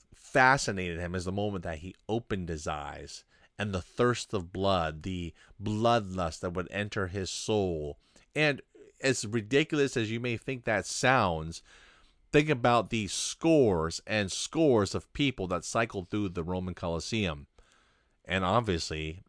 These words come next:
it did deceive Christians as well. So it's not wise to just downplay the effect of the Roman Colosseum or the effects of violence upon the human mind. Like I said in the beginning,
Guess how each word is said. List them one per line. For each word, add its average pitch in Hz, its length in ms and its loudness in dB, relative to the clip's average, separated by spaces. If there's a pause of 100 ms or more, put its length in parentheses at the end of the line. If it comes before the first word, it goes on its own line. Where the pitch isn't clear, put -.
it 90 180 -4
did 82 360 -4 (100)
deceive 85 460 -4
Christians 87 540 -4
as 80 160 -4
well. 87 480 2 (340)
So 123 520 8 (200)
it's - 340 0
not 123 340 4
wise 92 760 4
to 98 100 -6
just 95 360 -4
downplay 95 840 0 (100)
the 85 180 -2
effect - 460 0
of 85 60 -2
the 82 80 -2
Roman 87 280 0
Colosseum 85 720 0 (320)
or 139 260 8
the 123 160 4
effects 101 480 2
of 95 120 0
violence 90 580 2
upon 85 320 -4
the 82 60 -6
human 85 400 -4
mind. 92 560 2 (960)
Like 185 200 4
I 180 60 2
said 160 220 2
in 143 80 0
the 123 80 2
beginning, 98 580 2